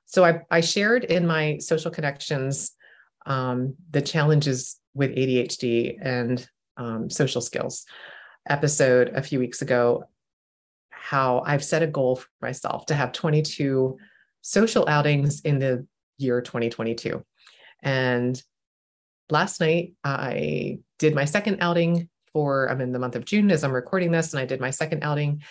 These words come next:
and it was a definite social challenge. I registered for a two-hour, um, craft program at my local library. It checked the boxes of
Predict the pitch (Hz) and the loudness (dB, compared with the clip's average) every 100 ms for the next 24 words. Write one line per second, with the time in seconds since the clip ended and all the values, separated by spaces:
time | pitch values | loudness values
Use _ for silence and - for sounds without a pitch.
0 | - - - - 143 135 131 127 127 - | -20 -20 -20 -4 0 0 0 0 -4 -8
1 | _ _ _ _ _ _ _ _ _ _ | _ _ _ _ _ _ _ _ _ _
2 | _ _ _ _ 160 - - _ - 147 | _ _ _ _ 2 2 -4 _ 0 4
3 | 139 127 - 127 123 131 _ _ _ _ | 4 2 0 0 0 -4 _ _ _ _
4 | 170 175 185 170 - 160 190 180 185 180 | 2 2 0 0 4 4 4 -4 -2 0
5 | 180 - 139 143 147 151 147 139 - 143 | 0 -2 0 0 -2 -4 -4 -6 -6 -6
6 | - - 175 151 143 139 131 131 127 127 | -4 0 2 4 4 6 6 4 2 -2
7 | 123 117 - - _ - 160 175 - - | -2 -4 -10 -16 _ -2 0 0 -6 -2
8 | 196 180 185 185 185 143 135 139 135 127 | 0 2 2 2 2 0 2 2 2 0
9 | 165 196 190 185 190 - _ _ _ _ | 0 0 0 0 -2 -10 _ _ _ _
10 | _ _ _ _ _ _ - 170 - 208 | _ _ _ _ _ _ -4 -4 -2 -6
11 | - 202 165 175 - 170 151 | -2 2 4 2 4 4 4